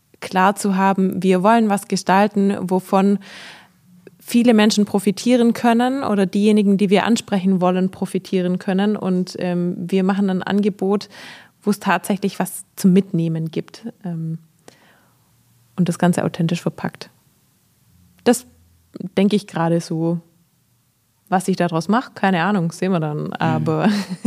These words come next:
Speaker 1: <laughs> ja. Na. Ist okay so,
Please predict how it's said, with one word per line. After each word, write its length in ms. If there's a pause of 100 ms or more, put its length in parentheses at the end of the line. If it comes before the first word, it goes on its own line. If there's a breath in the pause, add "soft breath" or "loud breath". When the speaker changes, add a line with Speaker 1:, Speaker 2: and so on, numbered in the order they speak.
(180)
Speaker 1:
<laughs> 580
ja. 180 (2000)
Na. 160 (1900)
Ist 120
okay 240
so, 220